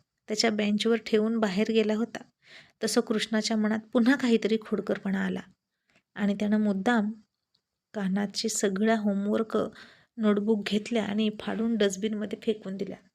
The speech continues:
आणि गुपचूप स्वतःच्या जागेवर जाऊन बसला. मग टीचर आल्या की कान्हाला ओरडतील असं त्याला वाटलं आणि तसंच झालं. टीचर आल्या आणि म्हणाल्या, "सगळ्यांनी आपला आपला होमवर्क दाखवा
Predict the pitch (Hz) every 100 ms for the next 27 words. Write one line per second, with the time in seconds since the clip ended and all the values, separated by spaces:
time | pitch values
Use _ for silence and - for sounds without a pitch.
0 | _ _ _ _ - 240 226 240 - -
1 | 269 - 220 214 233 220 202 202 214 208
2 | 208 202 202 - 208 _ _ _ _ _
3 | _ _ _ _ _ _ _ 208 208 -
4 | 214 202 214 - 208 214 202 - - _
5 | _ 269 262 240 202 247 269 285 254 -
6 | 226 226 _ _ _ 214 247 220 208 196
7 | 190 - - - _ _ _ _ - 214
8 | 226 269 269 277 233 233 233 254 _ _
9 | _ _ _ _ 214 196 220 - 208 202
10 | 220 202 220 202 214 226 - 202 220 247
11 | 269 226 226 208 202 226 220 208 196 208
12 | 247 254 262 190